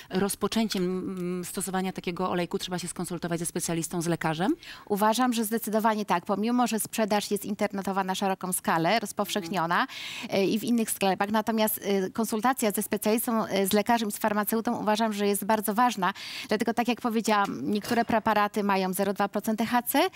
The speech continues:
Speaker 2: co nie wiadomo, jak wpłynie na organizm ludzki. E, więc, e,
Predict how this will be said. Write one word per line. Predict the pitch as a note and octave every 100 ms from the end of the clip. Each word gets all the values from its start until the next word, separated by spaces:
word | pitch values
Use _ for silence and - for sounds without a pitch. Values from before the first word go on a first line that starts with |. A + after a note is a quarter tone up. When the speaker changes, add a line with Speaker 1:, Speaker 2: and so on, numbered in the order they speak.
| - - -
Speaker 2:
co | A#3
nie | A#3
wiadomo, | A3 A3 A3
jak | G#3 -
wpłynie | G#3+ G#3 G3+ G#3
na | G3 G3 G3+
organizm | G3+ G3+ F#3+ F#3
ludzki. | F#3 F3+ - F3 - - - -
E, | F#3 F3+ F3+ F#3 - -
więc, | G#3 A3+
e, | -